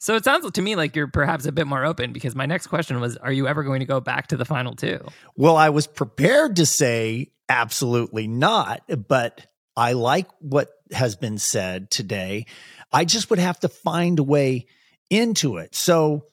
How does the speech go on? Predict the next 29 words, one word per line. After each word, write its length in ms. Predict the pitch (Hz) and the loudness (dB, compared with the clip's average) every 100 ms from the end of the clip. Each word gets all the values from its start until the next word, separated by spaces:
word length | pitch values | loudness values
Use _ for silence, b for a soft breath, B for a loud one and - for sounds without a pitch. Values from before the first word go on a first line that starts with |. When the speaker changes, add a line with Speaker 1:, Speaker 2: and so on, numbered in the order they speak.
| _ - | _ -2
Speaker 2:
for 100 | 160 | 0
now, 800 | 180 240 254 175 107 92 160 _ _ _ - | 0 0 0 0 -2 -4 -6 _ _ _ -4
'cause 100 | 127 | 0
I 60 | |
wanna 260 | 123 135 170 | 2 2 2
be 200 | 160 165 | 4 4
on 180 | 165 165 | 4 2
the 80 | 175 | 2
record, 520 | 117 - 85 92 - _ _ _ _ _ _ - | 0 -2 -8 -10 -16 _ _ _ _ _ _ -2
unless 520 | 143 151 170 196 - | 0 2 2 2 0
there 140 | 196 | -2
were 140 | 170 143 | 0 0
extenuating 720 | 120 - 143 160 175 180 185 | -2 -2 -2 0 0 0 0
circumstances 840 | - 127 117 101 - 98 - 120 | -2 -2 -4 -6 -6 -6 -6 -4
like 180 | 117 110 | -4 -2
those 180 | 127 110 | -2 -2
seasons 380 | 139 117 131 113 | -2 -2 -4 -2
you 80 | 123 | -2
mentioned 400 | 104 98 101 101 | -2 -4 -6 -4
where 100 | 110 | -4
something 400 | - 104 - 110 | -2 -4 -6 -4
happened, 520 | 127 117 - 95 113 b b b b 208 | -2 -2 -4 -10 -10 b b b b 6
or 360 | 262 254 220 | 8 8 6
we 180 | 165 170 | 4 -2
came 360 | - 180 214 196 | -2 -2 2 2
up 180 | 180 | 2
with 140 | 170 147 | 0 0
some 400 | - 160 143 131 _ | 0 -2 -2 -6 _
theme, 560 | - 247 202 135 107 | -6 -2 0 0 -4